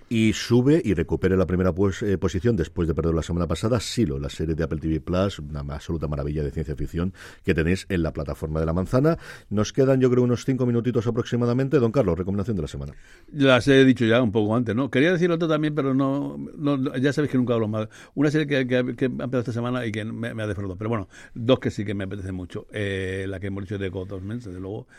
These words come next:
Speaker 2: esa gamberrada me encanta. Y luego lo he comentado, mm, me ha gustado mucho, mucho. Y recomiendo que ya está pasada, ¿no? Que le peguéis una oje-, una ojeada que está en, en,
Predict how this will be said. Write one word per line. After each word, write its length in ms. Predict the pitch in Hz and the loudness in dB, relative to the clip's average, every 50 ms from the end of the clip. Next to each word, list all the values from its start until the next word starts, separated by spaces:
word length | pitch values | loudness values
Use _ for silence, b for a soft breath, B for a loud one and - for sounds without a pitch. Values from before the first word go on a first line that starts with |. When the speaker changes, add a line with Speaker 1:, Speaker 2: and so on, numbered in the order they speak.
| B B | B B
Speaker 2:
esa 120 | - 107 | -10 -8
gamberrada 400 | 101 98 95 95 95 98 95 95 | -8 -6 -6 -6 -6 -6 -8 -6
me 80 | 101 104 | -6 -8
encanta. 400 | 101 - 123 131 139 170 170 B B B B B B - | -6 -4 -6 -6 -6 -8 -12 B B B B B B -2
Y 100 | 117 107 | -2 0
luego 280 | 101 101 104 117 127 127 | 2 2 2 2 2 2
lo 100 | 120 107 | 0 0
he 40 | |
comentado, 460 | 98 104 107 107 104 98 - 113 160 - | 0 0 -2 -2 -2 -2 -2 -4 -4 -4
mm, 680 | 101 107 104 101 98 98 95 95 95 95 95 92 92 92 | -6 -8 -6 -4 -4 -4 -4 -2 -4 -4 -4 -4 -4 -4
me 80 | 92 | -4
ha 60 | 95 | -4
gustado 340 | 98 110 120 - - 139 120 | -2 -2 -2 -4 -4 -6 -6
mucho, 340 | 101 98 123 135 131 - 113 | -4 -2 -2 -2 -2 -2 -4
mucho. 400 | 117 139 143 - - 180 196 - b b b b b | -4 -4 -4 -4 -4 -6 -6 -6 b b b b b
Y 360 | - 95 92 92 92 92 95 | -12 -8 -8 -6 -6 -6 -8
recomiendo 420 | 95 101 90 101 101 107 107 104 110 | -10 -10 -10 -6 -4 -4 -4 -4 -4
que 120 | 101 107 | -4 -2
ya 60 | 107 | -4
está 160 | 98 - 107 101 | -2 -4 -4 -6
pasada, 360 | 104 104 98 117 131 143 135 | -6 -6 -6 -4 -4 -4 -4
¿no? 200 | 120 156 220 B B B B B | -4 -6 -6 B B B B B
Que 100 | B 113 | B -4
le 80 | 107 98 | -4 -2
peguéis 260 | 98 101 101 104 101 | 0 -2 -2 -2 -2
una 100 | 98 104 | -4 -4
oje-, 160 | 95 - - | -6 -8 -8
una 160 | - 113 104 | -8 -8 -8
ojeada 240 | 95 - 107 110 113 | -8 -6 -6 -6 -6
que 60 | 107 | -6
está 260 | 98 - 104 98 101 98 | -8 -10 -8 -8 -8 -6
en, 200 | 95 98 101 101 | -8 -8 -10 -10
en, 380 | 98 98 104 104 101 101 101 | -12 -12 -12 -12 -12 -14 -16